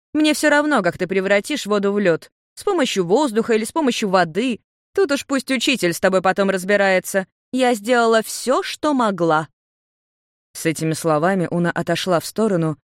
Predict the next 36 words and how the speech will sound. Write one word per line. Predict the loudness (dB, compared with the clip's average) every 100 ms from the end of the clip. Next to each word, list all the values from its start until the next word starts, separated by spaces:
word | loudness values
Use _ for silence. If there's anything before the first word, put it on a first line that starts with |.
| -2
и |
уставилась | -2 0 0 2 0 0
на | -2 -2
Майми, | 0 0 0
ожидая | 0 -2 0 2 2
от | -2
нее | -4 -4
хоть | -6 -8
чего-то. | -4 -2 -2 -2 -4 -12 _ _ _ _ _ _ _ _
Девушка | -2 -2 -2 -6
тяжело | -4 -2 -2
вздохнула. | -2 -6 -4 -4 -4 -6 -10 _ _ _ _ _ _ -2
Она | 2
не | 2 2
поняла | 2 2 2 2
ни | 2
слова | -2 -2 -2 0 -2
из | 0
того, | -2 0
что | -2 -2 -2
Уна | 2 0
сказала. | 0 -2 0 -2 -2 -6 _ _ _ _ _ _
Майми | 0 2 -2
стала | 0 2 2
пялиться | 0 2 0 -2
на | -6
стакан | -4 -2 -2
с | -2
водой, | -2 0 0 0
пытаясь | 0 0 -2
представить, | -4 -8 -2 -2 -2 -2
как | -4 -2
она | -2 -2
превращается | -2 0 -2 0 -2 -2 -4
в | -2
лед. | -2 -2 -6